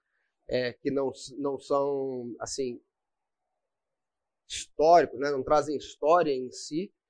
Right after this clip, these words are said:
e o, e depois dezessete, tá? É essa divisão que nós vamos considerar aqui no nosso estudo, tá bom? A,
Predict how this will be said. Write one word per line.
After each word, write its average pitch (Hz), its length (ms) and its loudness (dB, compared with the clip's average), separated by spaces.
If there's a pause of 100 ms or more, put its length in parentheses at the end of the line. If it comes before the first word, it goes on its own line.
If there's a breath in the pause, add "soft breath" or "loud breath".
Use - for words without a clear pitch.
(300)
e 147 200 -4
o, 151 500 -6
e - 20 -8
depois 143 420 0
dezessete, - 840 -8 (120)
tá? - 220 -2
É 160 80 4
essa 175 320 6
divisão 160 420 0
que 156 60 -4
nós 156 180 0
vamos 143 400 2 (960)
considerar 151 720 6
aqui 123 300 -4
no 135 120 -4
nosso 127 340 -8
estudo, 104 340 -16 (140)
tá 110 60 -12
bom? 175 280 2 (4000)
A, 165 200 8